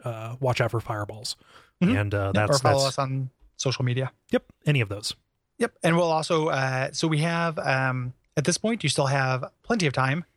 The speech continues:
Speaker 2: to make travel arrangements if you want to see us at Classic Games Fest
Speaker 1: Yeah.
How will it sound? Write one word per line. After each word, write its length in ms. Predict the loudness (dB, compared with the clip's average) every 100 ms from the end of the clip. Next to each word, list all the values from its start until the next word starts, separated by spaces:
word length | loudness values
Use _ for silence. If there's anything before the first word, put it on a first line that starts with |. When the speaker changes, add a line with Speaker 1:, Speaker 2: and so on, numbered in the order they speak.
| _ -2
Speaker 2:
to 100 | 2
make 200 | 4 2
travel 260 | 2 2 2
arrangements 380 | 0 0 -2
if 60 | -2
you 80 | 0
want 140 | 0
to 140 | 0 -2
see 180 | 0 0
us 100 | 0
at 80 | 0
Classic 300 | 0 -2 0
Games 240 | 0 2
Fest 340 | 0 -2 -8 -8 -2
Speaker 1:
Yeah. 180 | 0